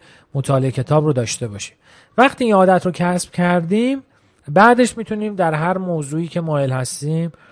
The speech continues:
کتابخوانی رو ادامه بدیم. پس قدم اول تمرکزمون روی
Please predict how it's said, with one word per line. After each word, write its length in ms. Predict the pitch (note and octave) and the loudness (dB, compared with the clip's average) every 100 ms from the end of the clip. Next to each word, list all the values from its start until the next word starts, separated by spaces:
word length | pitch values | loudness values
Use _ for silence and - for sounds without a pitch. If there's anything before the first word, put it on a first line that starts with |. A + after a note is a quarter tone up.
| _ _ _ _ | _ _ _ _
کتابخوانی 600 | - C3 C3+ B2+ - C3+ D3 | -8 -2 -2 -2 -2 -2 2
رو 100 | D#3+ | 2
ادامه 440 | B2 B2 A#2+ G#2+ | 2 -2 -4 -8
بدیم. 160 | F#2 - _ - - - | -14 -20 _ -20 -20 -2
پس 220 | F3+ - - | -2 -2 2
قدم 340 | F3+ F3+ A#3 | 4 4 2
اول 380 | B3+ G3+ E3+ G3+ | 4 2 4 2
تمرکزمون 840 | G3+ E3+ D#3+ D3+ - E3+ G3+ G#3 | 2 0 0 0 -2 -4 -2 -4
روی 400 | F#3 F#3 F#3+ G3 | 0 2 4 2